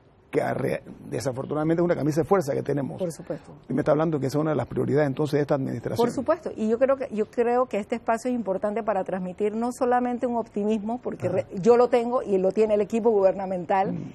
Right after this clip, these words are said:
Speaker 1: Transfiéralo,
Speaker 2: sol-,
Speaker 1: transfiéralo
Speaker 2: sino
Speaker 1: hacia la
Speaker 2: también,
Speaker 1: teleaudiencia.
Speaker 2: sino también el tema del compromiso, el conocimiento de lo que estamos haciendo, pero también de la esperanza de que nosotros vamos a poder traer mejores días para Panamá.
Speaker 1: Muy bien, me gusta eso, eh, y ojalá así sea.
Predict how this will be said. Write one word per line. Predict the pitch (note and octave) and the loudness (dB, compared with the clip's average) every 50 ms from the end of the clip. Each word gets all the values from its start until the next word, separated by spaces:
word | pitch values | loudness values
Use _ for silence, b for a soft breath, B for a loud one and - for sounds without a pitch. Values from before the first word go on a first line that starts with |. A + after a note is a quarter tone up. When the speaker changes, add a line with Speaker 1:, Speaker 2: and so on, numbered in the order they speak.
| - - | -14 -4
Speaker 1:
Transfiéralo, | - E3+ E3+ D#3+ A3+ B3+ C4+ - - D4 C#4+ | 2 4 4 4 4 4 6 6 6 6 4
Speaker 2:
sol-, | - - | 2 -2
Speaker 1:
transfiéralo | - D#3 D#3 - F#3+ G3+ F#3+ C4+ | -2 -2 4 6 8 8 8 6
Speaker 2:
sino | C4+ C4+ - | 6 6 6
Speaker 1:
hacia | - F3+ | 6 6
la | E3 | 6
Speaker 2:
también, | - - D3 | 6 6 6
Speaker 1:
teleaudiencia. | D4 D#4+ E4+ E4+ - - - C4 | 6 6 6 6 4 2 0 0
Speaker 2:
sino | A#3+ B3+ C4 C4+ | 2 2 2 4
también | C#4+ C#4 C4+ C4+ C4+ C4+ C4 C4+ | 4 2 2 2 2 2 2 2
el | C4+ B3 | 2 2
tema | C#4+ B3+ B3 C4 C4 B3 | 2 2 2 2 0 2
del | A3 G3+ G3 - | 0 0 0 2
compromiso, | - A3+ G#3+ G#3 G3 - G#3 G#3 G#3+ A#3+ C4+ C#4+ C4+ - - C#4+ C#4+ D4 D4 B B B B B B B | 2 2 2 2 0 0 0 2 2 4 4 2 2 2 2 0 0 0 -2 B B B B B B B
el | - A#3+ A#3 A#3+ | 2 2 4 4
conocimiento | A#3 A3+ A3+ A#3 A#3 A3 - A#3+ A#3 B3 C4+ D4 D#4+ D#4+ D#4+ D4+ D#4+ C#4+ | 4 2 2 0 -2 -2 -2 0 2 4 4 4 4 4 4 4 4 4
de | C4 A#3 | 4 4
lo | G#3+ G3+ | 2 0
que | - G3 | 0 -2
estamos | F#3+ - G#3+ G#3+ A3 B3+ B3+ | -4 0 0 0 0 0 -2
haciendo, | A3 G3 - - A3+ G#3+ G#3 G#3 G#3 A3 G#3+ - b b b b | -4 -4 -4 -2 -2 0 0 0 -2 -4 -6 -8 b b b b
pero | b G3+ G#3 G3+ | b 0 0 2
también | - G3+ G3 A3 A#3 A#3+ | 2 2 0 0 0 0
de | B3 A#3+ | 2 2
la | A3 G#3 | 2 2
esperanza | F#3+ - - G3+ G3+ G#3+ A3 A#3 A#3 - C4 B3 | 0 -2 0 2 2 4 2 2 0 0 0 0
de | A3 | 0
que | G3+ G3+ | 0 -2
nosotros | G3 F3+ - G3+ A3+ A3+ A3+ | -2 -2 -4 -4 -2 -2 0
vamos | A3 G#3+ A3+ A#3 A#3 | 0 0 0 -2 -4
a | G3+ | -6
poder | - - F#3 G3 F#3+ G3 - | -4 -2 0 0 0 0 2
traer | A3+ G#3 G3+ G#3 | 2 2 2 2
mejores | G#3+ G#3+ G#3+ G#3+ G#3 G3+ G#3+ F#3 | 0 -2 -4 -4 -4 -4 -4 -2
días | G#3 G#3 G#3+ G#3+ | -2 -2 -2 -2
para | - G3 E3+ - | -2 -4 -4 -4
Panamá. | - - - - D3 C3+ B2+ - - - - - | -6 -6 -8 -8 -8 -10 -14 -16 -20 -14 -8 -4
Speaker 1:
Muy | - E2 | -4 -2
bien, | - - - - | -2 -4 -4 -4
me | A#2 C#3 | 0 0
gusta | D3+ D#3 C#3+ D#3 D3 D3 | 2 2 2 0 0 0
eso, | C#3 - D3 C3 F#2+ F2+ - - - b b b b b b b b b b _ _ - | 0 0 -2 -2 -2 -4 -8 -10 -14 b b b b b b b b b b _ _ -8
eh, | - - - - - - - - - - - - | -6 -4 -4 -4 -6 -8 -10 -14 -16 -18 -14 -10
y | - C#3 | -6 -4
ojalá | C#3+ C#3 C#3+ C#3+ C#3+ C#3+ D3 D3 C#3+ C3+ - D#3 C#3 - - | -2 0 0 2 2 2 2 2 2 0 -2 -6 -8 -8 -8
así | C3+ - D#3 C3+ | -6 -2 -2 2
sea. | - D3 - - - - - | 4 4 4 4 0 -14 -18